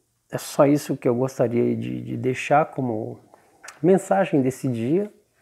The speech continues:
né? Espero que tenham gostado. Compartilhem o vídeo, deixe aí o seu like se você gostou, faça o seu comentário, é,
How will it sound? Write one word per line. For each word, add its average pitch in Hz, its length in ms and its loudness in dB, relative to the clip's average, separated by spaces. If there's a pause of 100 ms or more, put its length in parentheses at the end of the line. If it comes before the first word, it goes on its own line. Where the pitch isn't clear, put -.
(340)
né? 123 280 -14
Espero 123 300 -6
que - 80 -16
tenham 113 220 -2
gostado. 143 720 4 (520)
Compartilhem 147 600 4
o 110 80 0
vídeo, 147 840 0
deixe 123 320 0
aí 117 80 -2
o 110 40 -6
seu 101 220 -4
like 120 300 2
se - 140 -12
você 101 280 -12
gostou, 143 460 2
faça 165 340 2
o 117 40 -8
seu 127 180 -2
comentário, 135 840 2 (600)
é, 58 540 -4